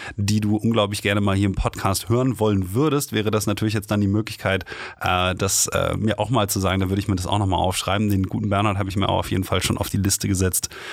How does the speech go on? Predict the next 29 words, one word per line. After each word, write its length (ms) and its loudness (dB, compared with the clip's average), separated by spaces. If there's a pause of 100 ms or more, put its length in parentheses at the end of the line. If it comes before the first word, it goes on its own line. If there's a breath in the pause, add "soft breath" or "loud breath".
(180 loud breath)
als 240 0
internationalen 720 0
Gast. 520 0
Vielleicht 220 0
hast 140 0
du 40 -2
ja 100 2
noch 200 -2 (300 loud breath)
jemanden, 260 0
der 140 0
auch, 160 -4 (300 loud breath)
äh, 260 0 (520 soft breath)
aus, 300 0
ja, 180 0
sagen 160 0
wir 100 2
mal, 20 0
dem 160 0
Raum 200 2
D 160 -2
A 140 0
C 160 0
H 200 0
kommt, 420 -2
wie 80 0
man 120 0
so 100 0
schön 180 0
sagt. 400 -4